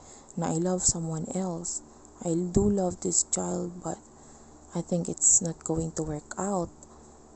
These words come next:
Maybe, pag-usapan ninyo, paano yung sa bata? Baka maybe, yun, yun, yun na lang. Doon na lang kayo mag-focus. Pag-usapan yung paano yung sa bata. But then, maybe it's time for you to find or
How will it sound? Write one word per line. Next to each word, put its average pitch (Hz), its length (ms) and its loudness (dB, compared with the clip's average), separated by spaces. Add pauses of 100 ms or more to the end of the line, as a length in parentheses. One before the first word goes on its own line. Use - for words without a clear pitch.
(140)
Maybe, 170 480 0 (400)
pag-usapan 220 560 2
ninyo, 175 240 -2
paano 220 320 2
yung 185 240 0
sa - 160 0
bata? 156 460 -8
Baka - 180 -8
maybe, 202 520 0
yun, 196 320 6
yun, 214 280 10
yun 202 240 6
na 165 120 0
lang. 160 240 -2
Doon 196 200 4
na 202 80 2
lang 190 80 -4
kayo 180 160 2
mag-focus. - 720 -4 (480)
Pag-usapan 165 640 0
yung 165 160 -4
paano 156 320 -6
yung 151 160 -6
sa - 160 -10 (560)
bata. 147 320 -8 (480)
But 170 160 -2
then, 151 320 -2 (320)
maybe 165 320 -2
it's - 240 8
time 233 240 0
for 233 160 -2
you 190 320 -2 (480)
to 165 240 -2 (640)
find 190 480 0 (880)
or 165 240 0